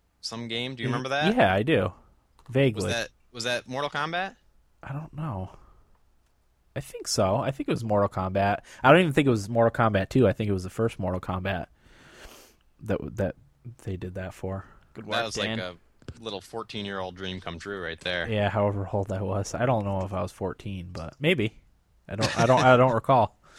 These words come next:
Speaker 2: It still would have been a dream come true.
Speaker 1: At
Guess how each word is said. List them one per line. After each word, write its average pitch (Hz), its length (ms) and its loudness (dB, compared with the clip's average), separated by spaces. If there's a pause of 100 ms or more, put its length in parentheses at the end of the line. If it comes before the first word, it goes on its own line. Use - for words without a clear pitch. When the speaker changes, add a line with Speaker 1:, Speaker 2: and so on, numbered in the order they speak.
(420)
Speaker 2:
It 131 180 2
still 165 200 6
would 123 100 6
have 98 60 0
been 98 120 0
a 92 80 -4
dream 95 260 -6
come 92 200 -10
true. 98 300 -2 (720)
Speaker 1:
At 87 220 -4